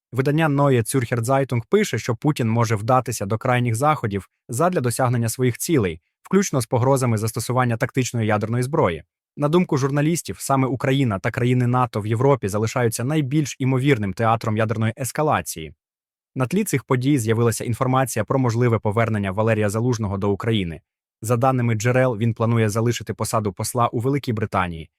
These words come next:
та повернутися до Києва на початку січня. Його подальша роль у політичному або державному житті країни наразі залишається невизначеною. На цьому будемо завершувати. Дякую, що були з нами до кінця.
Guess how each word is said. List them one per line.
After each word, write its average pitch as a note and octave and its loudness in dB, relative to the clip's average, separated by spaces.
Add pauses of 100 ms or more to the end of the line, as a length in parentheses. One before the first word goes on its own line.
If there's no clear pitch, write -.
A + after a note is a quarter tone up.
(140)
та F#3 0
повернутися B2 0
до A2 -2
Києва B2 2
на B2 0
початку B2+ -2
січня. A#2 -4 (240)
Його C#3+ 2
подальша B2+ 2
роль G2+ 2
у - -4
політичному A#2+ 0
або D#3 0
державному A2+ 0
житті A#2+ -4
країни D3 0 (220)
наразі C#3+ 0
залишається A2 0
невизначеною. G2+ 0 (260)
На B2+ 0
цьому C3+ 2
будемо A2 0
завершувати. G2+ -2 (400)
Дякую, D3 4
що B2+ -2
були C3+ 0
з A#2 -2
нами B2 2
до A#2 0
кінця. A2 -2